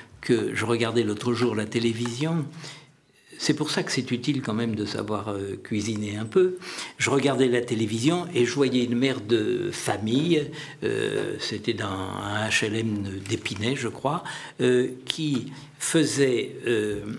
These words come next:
revenir, euh, cinq saucisses de Strasbourg, comme ça, dans une poêle qui était grande comme ça, et avec, euh,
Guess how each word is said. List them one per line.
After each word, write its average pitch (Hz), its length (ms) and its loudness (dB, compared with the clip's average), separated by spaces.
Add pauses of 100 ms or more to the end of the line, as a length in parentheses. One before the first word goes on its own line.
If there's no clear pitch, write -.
(880)
revenir, 123 880 0 (420)
euh, 57 220 -4
cinq 147 580 2 (200)
saucisses 120 580 0
de 104 120 -2
Strasbourg, 135 760 -2 (380)
comme 107 180 -8
ça, 160 420 -4 (580)
dans 156 400 2
une 143 540 4
poêle 127 480 2
qui - 80 -2
était 95 220 -4
grande 147 340 0
comme 107 220 -4
ça, 147 400 -6 (540)
et 147 380 4
avec, 117 580 -2
euh, 104 420 0